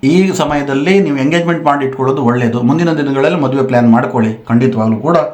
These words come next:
ಒಳ್ಳೆಯದಾಗ್ತದೆ. ಇನ್ನು ಗೃಹಿಣಿಯರ ವಿಚಾರಕ್ಕೆ ಬಂದ್ರೆ ಅತಿ ಉತ್ತಮವಾಗಿರುವಂಥ ಮಾಸ ಅಂದ್ಕೊಂಡು ಹೇಳ್ಬೋದು. ಯಾಕಂತಂದ್ರೆ ಇಷ್ಟು ದಿನ ನಿಮ್ಗೆ ಕಿರಿಕಿರಿ ಇತ್ತು,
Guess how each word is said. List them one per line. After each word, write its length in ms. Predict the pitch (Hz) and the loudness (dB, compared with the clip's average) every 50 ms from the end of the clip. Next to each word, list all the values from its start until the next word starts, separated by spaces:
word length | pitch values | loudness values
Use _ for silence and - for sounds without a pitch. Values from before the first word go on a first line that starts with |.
| - - - _ | -12 -18 -14 _
ಒಳ್ಳೆಯದಾಗ್ತದೆ. 840 | 127 123 120 123 117 113 107 101 98 95 92 95 95 - - - - - | -2 0 0 0 0 0 -2 -2 -4 -8 -10 -10 -10 -12 -16 -20 -8 -4
ಇನ್ನು 220 | 139 156 165 160 | -2 0 2 2
ಗೃಹಿಣಿಯರ 480 | 143 127 127 156 185 202 208 208 196 185 | 2 0 0 2 2 2 2 2 2 0
ವಿಚಾರಕ್ಕೆ 500 | 170 156 147 - 147 135 123 117 - 117 | 0 -2 -4 -4 -2 -2 -2 -2 -4 -4
ಬಂದ್ರೆ 640 | 101 104 101 101 113 135 156 175 185 202 - - - _ _ - - - - - - - | -4 -4 -4 -2 0 0 0 0 -2 -4 -8 -14 -20 _ _ -20 -20 -20 -20 -10 -4 -4
ಅತಿ 420 | - - - 190 196 202 214 196 180 | -4 -2 0 0 0 0 0 -2 -4
ಉತ್ತಮವಾಗಿರುವಂಥ 760 | 143 - - 175 170 170 160 160 151 151 139 139 135 131 135 | -6 -4 -2 -2 0 2 2 2 0 0 -2 -2 -2 -2 -2
ಮಾಸ 340 | 131 127 123 123 120 117 131 | 0 0 2 0 0 0 0
ಅಂದ್ಕೊಂಡು 360 | 120 117 117 117 143 135 127 | 0 0 0 0 0 0 0
ಹೇಳ್ಬೋದು. 480 | 117 110 104 101 98 95 95 - - - | 0 0 0 0 -2 -2 -2 -4 -6 -6
ಯಾಕಂತಂದ್ರೆ 500 | - 117 - 139 135 135 139 143 139 131 | -4 -4 -2 -2 -2 0 0 0 0 0
ಇಷ್ಟು 140 | 131 - | -2 -2
ದಿನ 140 | 143 143 143 | -2 -2 -2
ನಿಮ್ಗೆ 240 | 139 135 135 139 131 | 0 0 -2 -2 -2
ಕಿರಿಕಿರಿ 440 | 131 131 127 127 - 147 143 143 139 | -2 -2 -2 -2 -2 -2 0 0 0
ಇತ್ತು, 540 | 131 135 135 139 135 135 135 - - - | -2 -4 -2 0 0 0 0 -2 -8 -16